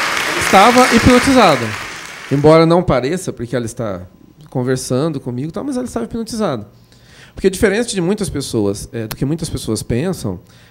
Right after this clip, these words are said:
é, a hipnose não é um sono. É, é bem característico pra cada pessoa. Tem pessoas que vão realmente entrar num estado onde ela aparentemente está dormindo,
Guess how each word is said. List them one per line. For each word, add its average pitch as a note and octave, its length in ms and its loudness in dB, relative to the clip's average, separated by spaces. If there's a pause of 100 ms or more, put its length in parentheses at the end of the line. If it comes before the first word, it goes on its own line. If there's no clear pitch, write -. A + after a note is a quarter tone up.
(120)
é, G2+ 280 -2
a G2+ 60 -2
hipnose C3 540 -2
não D#3 140 -4
é D#3+ 60 -2
um A#3+ 100 -2
sono. G2+ 540 -2 (1000)
É, G#2+ 480 -6 (520)
é C3 80 -2
bem F#3 200 0
característico F#3 760 -2
pra D3 160 -2
cada E3 260 -2
pessoa. A#2+ 540 -2 (500)
Tem E3+ 120 2
pessoas B2+ 520 0
que C#3 120 -6
vão F3 220 0
realmente B2 520 -4
entrar B2+ 420 -6
num A#2 140 -6
estado A#2 560 -6
onde A2+ 140 -6
ela G#2+ 280 -6 (420)
aparentemente C3 840 -4
está - 160 -6
dormindo, A#2+ 480 -6